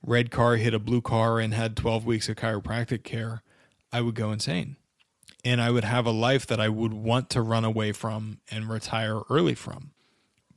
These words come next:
But what I really want to focus on now is building a life where I don't want to retire early, where I'm building a business that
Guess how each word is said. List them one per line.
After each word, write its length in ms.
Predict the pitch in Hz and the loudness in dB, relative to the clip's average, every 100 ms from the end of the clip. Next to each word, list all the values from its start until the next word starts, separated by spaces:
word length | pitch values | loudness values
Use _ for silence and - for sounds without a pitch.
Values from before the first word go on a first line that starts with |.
| - | 0
But 100 | 127 | 2
what 180 | 127 123 | 2 2
I 20 | |
really 240 | 139 214 | 4 4
want 160 | 180 127 | 4 2
to 60 | |
focus 360 | 117 120 113 110 | 2 0 0 -2
on 140 | 113 | -2
now 300 | 113 143 143 | 0 0 2
is 160 | 120 113 | 2 0
building 400 | 107 113 110 110 | 0 0 0 -2
a 60 | 107 | -2
life 220 | 110 110 | -2 0
where 120 | 139 | 0
I 20 | |
don't 180 | 165 254 | 2 0
want 140 | 262 | 0
to 60 | 127 | 0
retire 440 | 110 107 104 - | -2 -4 -6 -6
early, 240 | - 87 123 | -8 -12 -10
where 220 | 113 117 | -6 -4
I'm 140 | 110 | -2
building 280 | 117 139 143 | 2 2 2
a 40 | 120 | 0
business 420 | 120 120 131 - | -2 -2 -2 -2
that 240 | 120 - | -4 -6